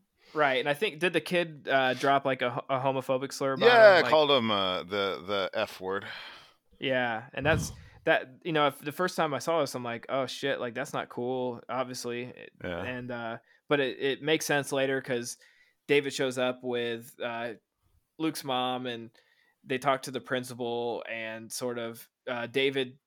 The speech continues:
Speaker 1: you know, obviously controls the conversation, which is weird that David shows up at the school anyways. He's just, like, become this, like, father of the family suddenly, and he's going everywhere with mom and with Anna and every, every, you know, he's, he's never a moment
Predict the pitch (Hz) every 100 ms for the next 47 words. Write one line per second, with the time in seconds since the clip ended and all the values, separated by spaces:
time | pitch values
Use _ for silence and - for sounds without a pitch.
0 | _ - - 131 123 127 127 127 131 127
1 | 139 127 127 139 123 123 127 123 135 170
2 | 185 160 185 160 123 127 127 123 127 120
3 | 113 110 - 113 113 117 110 110 127 123
4 | 139 139 123 - _ _ _ 127 143 127
5 | 123 - - 117 113 - 117 123 117 117
6 | 113 120 117 120 113 - 117 113 113 110
7 | 117 95 120 123 123 127 117 117 117 120
8 | 117 117 117 113 117 117 117 117 110 110
9 | 113 _ _ _ _ _ - 113 117 120
10 | 117 117 120 123 - 127 127 131 123 120
11 | 131 127 - - 131 123 135 143 139 127
12 | 135 135 127